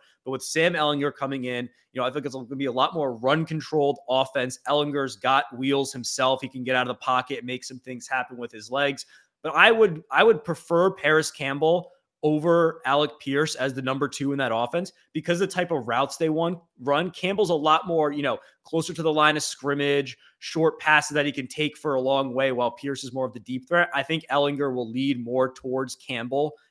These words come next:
and trust him more than Pierce. And another player on the Colts who I think is going a little bit overlooked right now, and for good reason, 'cause he hasn't been super productive,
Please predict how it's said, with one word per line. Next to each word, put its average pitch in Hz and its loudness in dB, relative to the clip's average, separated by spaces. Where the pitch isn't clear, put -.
and 120 -8
trust - -4
him 135 -8
more 123 -2
than 117 -2
Pierce. 151 -4
And 165 -2
another 185 4
player 185 4
on 165 6
the 143 -2
Colts 151 -2
who 147 -2
I 139 4
think 208 -2
is 202 -4
going 160 4
a 147 0
little 139 0
bit 202 4
overlooked 147 -2
right 131 -2
now, 120 -2
and 113 -10
for 151 -6
good 170 4
reason, 147 2
'cause 131 -6
he 139 -2
hasn't 127 -2
been 113 -6
super 135 -6
productive, 135 -4